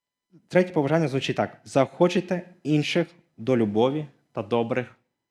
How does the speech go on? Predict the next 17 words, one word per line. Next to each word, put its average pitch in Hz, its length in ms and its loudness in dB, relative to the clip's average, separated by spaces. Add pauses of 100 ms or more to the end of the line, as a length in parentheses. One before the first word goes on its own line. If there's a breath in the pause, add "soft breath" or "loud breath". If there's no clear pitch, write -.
(340)
діл». 113 220 -2 (1400)
Це 127 140 -4
двадцять 117 200 -2
четвертий 110 540 -4 (300)
вірш. 110 340 -4
«Будьте 110 320 -6
уважні 110 320 0
один 104 140 -8
до 107 100 -6
одного, 151 220 -2
захочете 117 580 -8
до 110 80 -6
любові 107 320 -4
та - 120 -20
добрих 104 320 -6
діл». 117 200 -16 (1300 soft breath)
І 180 300 4